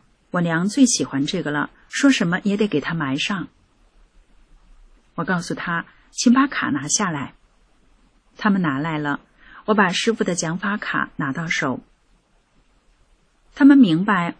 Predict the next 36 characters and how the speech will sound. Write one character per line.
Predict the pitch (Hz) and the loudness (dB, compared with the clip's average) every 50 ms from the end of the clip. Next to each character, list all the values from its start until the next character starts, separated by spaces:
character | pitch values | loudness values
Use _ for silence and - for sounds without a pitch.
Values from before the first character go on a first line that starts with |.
| _ _ _ | _ _ _
不 | - 285 | 8 8
能 | 240 202 190 214 | 8 8 6 2
对 | 247 277 254 208 - - | 2 2 2 2 0 -4
佛 | - - - 165 202 | -8 -8 -6 -6 -6
法 | 208 - 170 - - - | -4 -4 -6 -6 -6 -6
犯 | - 165 151 143 | -6 -6 -4 -4
罪。 | 151 - - 165 139 127 - _ _ _ _ _ _ _ _ _ _ _ _ _ _ _ _ _ - | -4 -4 -4 -2 -2 -4 -6 _ _ _ _ _ _ _ _ _ _ _ _ _ _ _ _ _ -4
她 | - 208 | -2 0
的 | 208 208 | 0 0
丈 | - 254 233 226 190 185 | 0 0 -2 -2 -4 -6
夫、 | - - 165 - - - | -8 -6 -6 -6 -2 -2
儿 | 170 147 151 165 | -2 -2 -2 -4
子 | 175 - 196 180 165 - - - - - _ | -4 -4 -4 -4 -4 -6 -10 -18 -20 -14 _
连 | - 185 180 196 | 0 0 0 0
续 | - - 226 | 0 0 0
几 | - - 147 | 2 0 -2
天 | 135 - 208 202 202 214 | -2 -2 -2 0 0 0
把 | - - 185 165 156 | 0 -2 -4 -4 -4
所 | 160 - - 170 170 | -6 -6 -6 -4 -2
有 | 196 196 | -2 -2
的 | 143 135 | -4 -4
大 | - 180 170 | -6 -6 -8
法 | 151 - 151 135 | -6 -6 -6 -6
书 | 139 - - - 196 190 - | -6 -6 -4 -4 -4 -4 -4
和 | - - 143 | -6 -8 -8
资 | 139 - - 190 | -8 -6 -6 -4
料 | 185 180 175 160 151 - - _ _ _ _ | -2 -2 -2 -2 -4 -6 -10 _ _ _ _
都 | - 254 254 | 6 6 6
给 | 254 - 170 | 6 4 -2
我 | 151 147 143 | -2 -2 -2
拿 | 139 139 123 120 | -2 -4 -6 -8
来 | 131 151 147 139 | -10 -8 -8 -6
了。 | 135 135 127 - _ _ _ _ _ _ _ _ _ _ _ _ _ _ _ _ _ _ - _ _ _ _ _ _ _ _ _ _ _ _ _ _ _ _ _ _ _ _ _ _ _ _ _ _ _ _ - | -4 -6 -6 -8 _ _ _ _ _ _ _ _ _ _ _ _ _ _ _ _ _ _ -20 _ _ _ _ _ _ _ _ _ _ _ _ _ _ _ _ _ _ _ _ _ _ _ _ _ _ _ _ -12
同 | - 185 165 160 | -8 -6 -4 -4
修 | 180 - - 208 208 | -2 -2 0 0 0
啊， | 202 180 151 139 - - | 0 -2 -4 -4 -6 -10